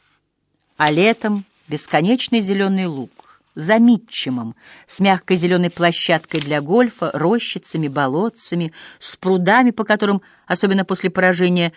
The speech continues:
Люфтваффе в битве за Британию, плавали цилиндрические спасательные плоты и военные надувные лодки,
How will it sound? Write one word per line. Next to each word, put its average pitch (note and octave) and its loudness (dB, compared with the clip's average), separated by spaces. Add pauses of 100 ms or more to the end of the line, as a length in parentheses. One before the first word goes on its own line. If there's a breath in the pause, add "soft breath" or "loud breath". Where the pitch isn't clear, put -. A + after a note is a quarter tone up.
(160 soft breath)
Люфтваффе E3+ 0
в D3+ -8
битве D#3 -2
за D3+ -4
Британию, D#3 -2 (320 loud breath)
плавали E3 4
цилиндрические E3 -2
спасательные C#3+ -2
плоты C#3+ -4
и F#3 -2
военные C#3 -4
надувные C3 -4
лодки, D#3 -6